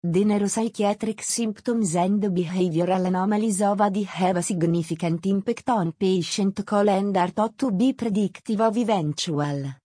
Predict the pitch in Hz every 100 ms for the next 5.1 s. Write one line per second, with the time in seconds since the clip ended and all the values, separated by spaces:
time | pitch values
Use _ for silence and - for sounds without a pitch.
0 | - 196 220 208 202 220 226 233 220 170
1 | 151 147 _ - 185 214 196 147 156 156
2 | - 165 147 _ - 180 190 214 226 -
3 | - - 180 156 - 196 180 156 160 190
4 | 196 185 196 190 208 196 165 - 156 143
5 | 139